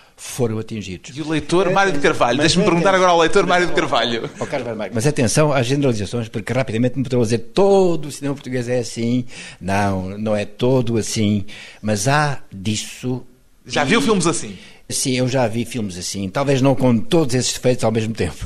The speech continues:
Speaker 1: <laughs> mas com, mas com,
Speaker 2: Portanto,
Speaker 1: com
Speaker 2: esmerou-se
Speaker 1: ele.
Speaker 2: aqui para
Speaker 1: Simplesmente, nesse universo ficcional, à volta da Lagoa Mansa, onde há um cineasta que se dá com outros cineastas e que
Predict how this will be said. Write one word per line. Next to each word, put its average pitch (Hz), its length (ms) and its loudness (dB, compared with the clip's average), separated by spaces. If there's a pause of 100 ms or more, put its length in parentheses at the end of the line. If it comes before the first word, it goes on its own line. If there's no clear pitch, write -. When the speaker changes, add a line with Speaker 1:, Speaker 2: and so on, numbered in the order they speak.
(100)
Speaker 1:
<laughs> - 160 -10
mas - 240 0
com, 160 220 0 (720)
mas 139 280 2
com, - 80 -2
Speaker 2:
Portanto, 127 260 0
Speaker 1:
com 135 80 2
Speaker 2:
esmerou-se 180 420 2
Speaker 1:
ele. 147 220 4
Speaker 2:
aqui 170 300 0
para 170 180 0
Speaker 1:
Simplesmente, 151 760 0
nesse 156 400 2
universo 120 460 -2
ficcional, 117 720 -2
à 95 60 -2
volta 110 340 -6
da 104 220 -8
Lagoa 98 280 -6
Mansa, 98 320 -4
onde 85 100 -10
há 92 60 -6
um 92 60 -6
cineasta 101 440 -10
que - 120 -14
se - 80 -12
dá 107 160 -2
com 95 140 -12
outros 85 180 -10
cineastas 90 440 -12
e 85 60 -20
que - 80 -20